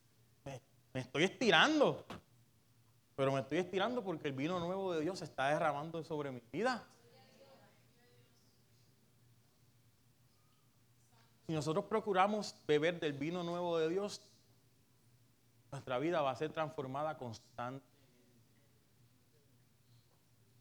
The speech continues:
De la misma manera, si tú echas en tu odre cosas que no deben estar allí,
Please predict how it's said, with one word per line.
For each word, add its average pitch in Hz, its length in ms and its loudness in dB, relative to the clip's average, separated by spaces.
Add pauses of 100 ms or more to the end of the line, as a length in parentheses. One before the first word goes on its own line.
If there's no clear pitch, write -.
(100)
De 123 100 -2
la 117 80 2
misma 143 280 0
manera, 147 500 2 (640)
si 147 100 -2
tú 147 140 0
echas 156 260 2
en 165 160 0
tu 147 120 -4
odre 147 440 0 (500)
cosas 156 380 -2 (520)
que 147 100 -2
no 139 120 -2
deben 147 280 -2
estar 139 480 0
allí, 143 460 0